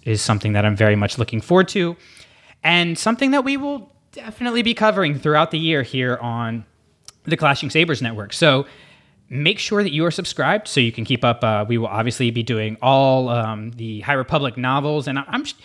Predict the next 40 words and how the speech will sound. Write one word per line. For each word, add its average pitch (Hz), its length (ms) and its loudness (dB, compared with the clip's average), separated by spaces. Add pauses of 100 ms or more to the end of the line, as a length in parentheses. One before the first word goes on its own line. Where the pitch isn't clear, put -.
(480)
I 415 40 -2
think 480 160 2
we'll, 427 240 2
we'll 226 120 2
probably, 190 560 4
um, 123 540 0
in 151 160 0
some 160 220 2
way, 135 100 4
shape, 131 220 0
or 120 40 -2
form, 135 320 0
cover 123 220 0
the 113 80 -4
comics 123 480 0
also. 156 540 0 (340)
Uh, 107 220 2
so 120 240 2
if 110 80 -2
you 117 240 0
are 110 200 0
interested 123 380 0
in 110 80 0
High 110 120 2
Republic, 117 500 0
we 123 100 2
will 113 140 0
be 117 100 0
doing 113 240 -4
that 110 140 0
on 113 100 -2
Don't 110 220 -6
Burn 113 160 -4
the 107 80 -8
Sacred 101 340 -12
Text. - 480 -4
If - 160 -6
you, 107 240 -4 (440)
you 113 120 0
wanna 110 220 2